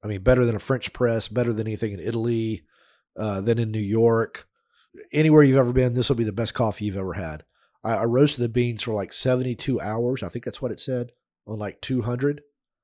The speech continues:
And it's beans I just kind of found around on the ground outside. So it's gonna be a really good, really good cup of coffee. So Chance says, "We all foresee Almada going for a big price tag, but how, with how Wiley and Araujo are also playing, what are the chances that clubs from Europe start looking at them too?"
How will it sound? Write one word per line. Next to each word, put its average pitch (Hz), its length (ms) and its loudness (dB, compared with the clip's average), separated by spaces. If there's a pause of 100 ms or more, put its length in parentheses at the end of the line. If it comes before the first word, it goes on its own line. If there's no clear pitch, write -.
(320)
And 139 120 4
it's 107 100 0
beans 147 320 4
I 135 60 4
just 127 120 -4
kind 127 120 0
of 117 60 -6
found 117 260 0
around 113 260 -2
on 95 80 -10
the 90 60 -14
ground 98 300 -10
outside. 67 460 -10
So 110 140 -2
it's - 80 -4
gonna 185 160 -6
be 113 60 0
a 104 40 0
really 104 200 -2
good, 87 160 -10 (200)
really 107 220 -2
good 85 160 -10
cup - 160 -8
of - 80 2
coffee. - 300 -18 (260)
So 151 320 6
Chance 151 240 2
says, 131 200 2
"We 131 80 0
all 170 140 4
foresee 196 280 2
Almada 139 380 2
going 135 220 0
for 113 140 -4
a 101 40 -4
big 127 220 -4
price 123 220 -2
tag, 85 360 -6
but 87 120 -10
how, 156 500 -4
with 120 180 -2
how 139 180 -2
Wiley 147 440 2
and 120 100 -2
Araujo 117 760 2 (300)
are 120 120 2
also 143 300 2
playing, 107 340 -8
what 160 140 -2
are 240 40 -2
the 196 60 -2
chances 147 360 -2
that 127 120 -2
clubs 135 200 0
from 127 180 -4
Europe 117 220 0
start 117 280 -2
looking 120 320 -2
at 117 80 -6
them 110 300 -2
too?" 90 420 -2